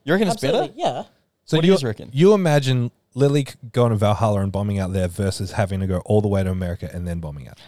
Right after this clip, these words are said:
Speaker 1: I look at it
Speaker 2: Yeah.
Speaker 1: through the lens of, you know, this is my home ground.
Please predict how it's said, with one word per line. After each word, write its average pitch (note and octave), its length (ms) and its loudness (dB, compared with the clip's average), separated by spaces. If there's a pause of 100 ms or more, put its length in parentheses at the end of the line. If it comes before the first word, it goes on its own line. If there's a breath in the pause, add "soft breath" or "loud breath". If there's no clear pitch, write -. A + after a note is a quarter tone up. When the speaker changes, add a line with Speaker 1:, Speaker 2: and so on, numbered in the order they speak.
(220 loud breath)
Speaker 1:
I F3 140 4
look G#3+ 180 2
at F#3+ 60 4
it D3 160 4
Speaker 2:
Yeah. - 160 -20 (720)
Speaker 1:
through C#3 240 2
the A#2+ 100 -2
lens A#2 300 0
of, G#2 400 2 (100)
you A#2 100 -6
know, A2 100 -2
this A2 100 -4
is - 100 -8
my G#2+ 120 -6
home G#2+ 220 -6
ground. G2+ 500 -2